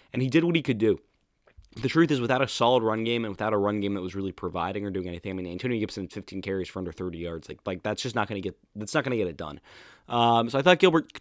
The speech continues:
did what he could do, and it, it just comes down to the offensive line. They weren't creating push at, at the line of scrimmages. This, this Eagles defense is really good at, at stopping the run. They're, they're a top ten defense in the N F L this year. Uh, they've done a really good job in that department. Uh,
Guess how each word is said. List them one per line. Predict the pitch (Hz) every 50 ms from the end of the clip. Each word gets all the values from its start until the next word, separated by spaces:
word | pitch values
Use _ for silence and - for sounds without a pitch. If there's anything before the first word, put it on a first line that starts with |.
| 120
did | 104 147 147 135
what | 131 139
he | 139 117
could | - 127 117 101
do, | 110 117 120 120 110
and | 107 98
it, | 80
it | 90 98 98 82 101 104
just | 104 110 -
comes | - 147 131 117
down | - 120 120
to | 113
the | 113 110
offensive | 107 104 - - 101
line. | 101 101 98 85 78 73 73
They | 90 98
weren't | 98 107 113 113
creating | - 120 117 113 101
push | - 117 110 - -
at, | 104 -
at | - 90 - -
the | 107
line | 104 101
of | 98
scrimmages. | - - 110 107 101 95 101 95 - - - - - _
This, | - 113 -
this | - 131 127 117 147
Eagles | 147 151 143 143 117
defense | 98 123 127 127 117 101
is | 101 90 82
really | 85 104 117 117 107
good | 98 95
at, | 101 - - - 98
at | 98
stopping | - 107 98 90 85
the | 92
run. | 90 95 92 92
They're, | 92 95 98
they're | - 110 107 107
a | 104
top | - 107 98
ten | - 107 101
defense | 98 92 - 95 - - -
in | - 101 98
the | 92
N | 92 92
F | 90 -
L | 92 92 90
this | 87 87 -
year. | 95 92 90 - - - - - - - _
Uh, | 90 95 92
they've | 101 95
done | 104 113 107
a | 104
really | 98 104 101 98 90
good | 95 87
job | 85 95 95 95 95 92 - -
in | 87 95 95 95
that | 90 87 - -
department. | - - - - 110 107 - - 90 95 - - _ _ _ _ _ _
Uh, | - 98 95 98